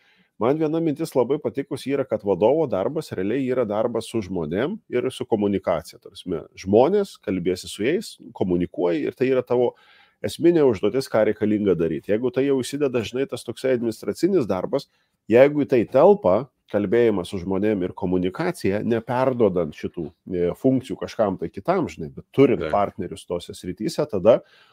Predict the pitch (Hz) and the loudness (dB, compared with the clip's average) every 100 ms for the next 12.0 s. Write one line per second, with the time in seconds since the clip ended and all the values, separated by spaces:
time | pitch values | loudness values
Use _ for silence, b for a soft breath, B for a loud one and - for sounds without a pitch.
0 | b 101 104 147 120 143 156 - 104 101 | b 0 0 2 0 0 -2 -4 -2 0
1 | 123 151 - 135 _ _ _ - 131 156 | 2 -2 -4 -6 _ _ _ 0 2 2
2 | 147 127 - 135 123 113 95 101 135 139 | 0 -2 0 0 0 -2 0 0 0 -2
3 | 85 76 87 - - _ - 101 101 98 | -4 -4 -4 -4 -6 _ -6 0 2 0
4 | - 101 135 - 104 110 123 82 92 143 | 0 -2 -2 -4 -2 0 0 0 0 -4
5 | 87 101 127 104 98 107 104 90 82 - | -6 -4 -2 0 2 2 2 0 -2 -8
6 | _ _ - 92 - - 170 220 120 92 | _ _ -10 -10 -6 0 0 2 0 0
7 | 131 - _ _ _ _ _ - 101 101 | -2 -4 _ _ _ _ _ -8 2 4
8 | 107 110 104 85 123 92 90 98 87 98 | 4 4 2 4 2 2 0 -2 -2 0
9 | 92 90 87 - 101 226 214 135 92 - | 0 0 -2 -4 0 0 2 -2 -2 -6
10 | 90 - 92 92 95 85 - 82 92 78 | -10 -8 -8 -4 -2 -4 -8 -4 -2 -2
11 | - - 85 85 85 90 98 90 110 | -6 -12 -8 -4 -4 0 0 2 2